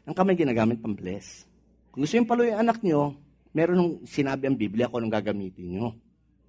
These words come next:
Rod. Hindi ho paddle.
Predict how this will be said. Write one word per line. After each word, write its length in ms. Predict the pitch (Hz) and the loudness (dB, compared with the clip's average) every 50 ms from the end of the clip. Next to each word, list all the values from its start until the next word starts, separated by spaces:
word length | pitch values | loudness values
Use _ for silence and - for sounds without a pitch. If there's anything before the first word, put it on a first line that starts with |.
| _ _ _ _ _ - - | _ _ _ _ _ -14 -6
Rod. 320 | 104 101 104 113 131 110 92 - - - _ _ _ _ _ _ _ _ _ _ _ _ _ _ | -2 0 2 2 2 0 -2 -6 -18 -20 _ _ _ _ _ _ _ _ _ _ _ _ _ _
Hindi 160 | - 127 139 151 | 0 4 6 6
ho 160 | 156 165 151 | 6 6 6
paddle. 480 | - 120 110 98 92 113 120 117 120 | 4 2 2 2 4 4 4 4 4